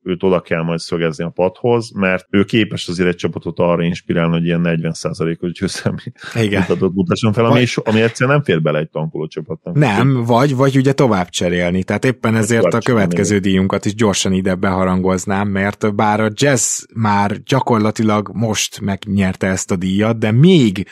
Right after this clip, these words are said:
Speaker 2: hogyha kizárólag a, hogy is mondjam, csak a, a trade deadline-ra fókuszálunk, lehet, hogy akkor is ők nyernék, és nem hiszem, hogy bárki mást fel lehetett ide írni.
Speaker 1: Na,
Speaker 2: Ez
Speaker 1: az
Speaker 2: ugye
Speaker 1: van.
Speaker 2: Hinki díj, megpróbáljuk most, próbáljuk meg kicsit kevésbé megpróbálni, hogy kevesebb megpróbáltatást legyen, kitüntetés.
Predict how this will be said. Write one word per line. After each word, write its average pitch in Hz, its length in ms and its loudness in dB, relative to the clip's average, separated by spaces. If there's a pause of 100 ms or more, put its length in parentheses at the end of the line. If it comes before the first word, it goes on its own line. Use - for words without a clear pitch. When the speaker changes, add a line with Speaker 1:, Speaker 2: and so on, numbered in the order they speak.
(160)
Speaker 2:
hogyha 107 540 -2 (240)
kizárólag 104 760 4
a, 95 300 2 (160)
hogy 113 180 0
is 104 140 -2
mondjam, 98 280 0
csak - 240 -4
a, 95 420 0
a 82 160 -2
trade 123 340 2
deadline-ra 95 320 -2
fókuszálunk, 117 560 -2
lehet, 131 160 0
hogy 139 100 2
akkor 165 260 2
is 92 140 0
ők 90 200 -2
nyernék, 90 560 -2 (320)
és 92 120 -2
nem 127 180 2
hiszem, 98 260 2
hogy 90 140 0
bárki 90 300 -2
mást 127 280 0
fel 107 280 0
lehetett - 480 -2
ide 92 180 -2
írni. 120 320 2
Speaker 1:
Na, 131 60 6
Speaker 2:
Ez 120 100 4
Speaker 1:
az 117 60 2
Speaker 2:
ugye 117 240 2 (200)
Speaker 1:
van. 90 140 -6 (280)
Speaker 2:
Hinki 123 320 2
díj, 120 240 4
megpróbáljuk 107 880 0
most, - 560 -10
próbáljuk 101 440 0
meg 98 160 -2
kicsit - 340 -10
kevésbé 113 540 2
megpróbálni, 95 640 0
hogy 185 300 0
kevesebb 85 540 -4
megpróbáltatást 78 960 -6
legyen, 85 320 -2
kitüntetés. 92 800 0